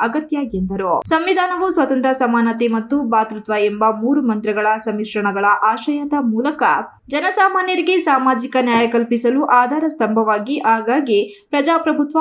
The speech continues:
ಉಳಿಯಬೇಕಾದರೆ ಸಂವಿಧಾನ ಉಳಿಯಬೇಕೆಂದು ಹೇಳಿದರು. ಸಮಾರಂಭದ ಅಧ್ಯಕ್ಷತೆಯನ್ನು ವಹಿಸಿದ್ದ ಶ್ರವಣಬೆಳಗೊಳ ವಿಧಾನಸಭಾ ಕ್ಷೇತ್ರದ ಶಾಸಕ ಸಿ ಎನ್ ಬಾಲಕೃಷ್ಣ ಅವರು ಮಾತನಾಡಿ,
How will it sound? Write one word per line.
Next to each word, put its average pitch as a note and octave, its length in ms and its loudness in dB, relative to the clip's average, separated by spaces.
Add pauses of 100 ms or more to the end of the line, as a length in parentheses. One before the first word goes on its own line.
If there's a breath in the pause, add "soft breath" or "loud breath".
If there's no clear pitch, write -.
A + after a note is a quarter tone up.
ಉಳಿಯಬೇಕಾದರೆ A3+ 840 0
ಸಂವಿಧಾನ G#3+ 480 -2 (120)
ಉಳಿಯಬೇಕೆಂದು A3 760 -2
ಹೇಳಿದರು. G3+ 880 -2 (520)
ಸಮಾರಂಭದ C#4+ 560 0 (100)
ಅಧ್ಯಕ್ಷತೆಯನ್ನು A#3+ 680 0
ವಹಿಸಿದ್ದ A3+ 340 2 (120)
ಶ್ರವಣಬೆಳಗೊಳ G#3+ 680 2 (120)
ವಿಧಾನಸಭಾ G#3 480 -2
ಕ್ಷೇತ್ರದ G#3 500 -2
ಶಾಸಕ G3+ 440 -4 (100)
ಸಿ G#3 240 -4
ಎನ್ G3+ 140 -4
ಬಾಲಕೃಷ್ಣ G#3 520 -2
ಅವರು G3+ 240 -4
ಮಾತನಾಡಿ, G3+ 760 -2